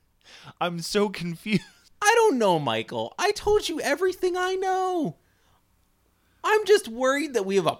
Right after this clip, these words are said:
Speaker 2: perv in the neighborhood.
Speaker 1: Okay, I mean, I've heard stories about a pervert in the neighborhood, but it's never been about Dave.
Speaker 2: It was just very traumatic to me.
Speaker 1: Okay.
Speaker 2: There was this one time I was called a name, Michael.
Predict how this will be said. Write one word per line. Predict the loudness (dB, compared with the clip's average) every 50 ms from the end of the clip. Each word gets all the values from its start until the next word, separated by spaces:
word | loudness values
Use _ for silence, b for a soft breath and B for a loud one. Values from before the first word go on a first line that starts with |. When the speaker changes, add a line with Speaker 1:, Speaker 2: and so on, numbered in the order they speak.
| -8 -4
Speaker 2:
perv | -4 -4 0 2 4 6 6 6 6 4 2 2 0
in | -4 -6 -6
the | -6 -6
neighborhood. | -4 -4 -4 -4 -4 -6 -8 -10 -8 -8 -8 -8 -4 -2
Speaker 1:
Okay, | 0 0 0 -2 -2 -2 0 0 0 0
I | 2 2 4
mean, | 4 4 4 4
I've | 4 2 2 0 -2
heard | -8 -2 2 4 4 4 4 2 -2 -4
stories | -6 -6 -2 -2 0 0 2 2 2 2 2 2 2
about | 0 0 2 2 2 4 2
a | 0
pervert | -2 0 2 4 4 4 4 4 4 4 2
in | 2 2
the | 0
neighborhood, | 0 2 2 2 2 2 2 0 0 -2 -4 -4 -6 -6 -4
but | -2 -2 -2 -2 -6 _ _ -12 -4
it's | -4 -4 -4 -2 -4
never | -2 2 2 2 2 2 0
been | 2 2 2 2
about | 4 4 2 2 0 2
Dave. | 2 2 4 4 2 2 0 -2 -4 -8 -14 -20 _ _ _ _ _ _ _ _ _ _ _ _ _ _ _ _ _ _ _ _
Speaker 2:
It | 0 0
was | 0 2 2
just | 2 0 0 -2
very | -2 0 2 2 0
traumatic | 0 -2 -6 -4 -2 0 0 0 0 -2 -2 -6 -4
to | -4 -2
me. | 0 2 0 0 0 -2 -4 -8 -10 -14 -20 _ _ -4
Speaker 1:
Okay. | -4 -2 -2 -4 -4 -4 -2 -2 -2 0
Speaker 2:
There | 2 4
was | 4 4 6
this | 6 4 4 4
one | 2 2 2 2 2 0
time | -4 -4 0 0 0 0 -2 0
I | 2 2 2
was | 2 0 -2
called | -2 0 2 4 4 4
a | 2
name, | 2 2 2 0 0 -2 -2 -2 -2 0
Michael. | 0 2 0 0 -2 0 2 2 2 2 0 -4 -12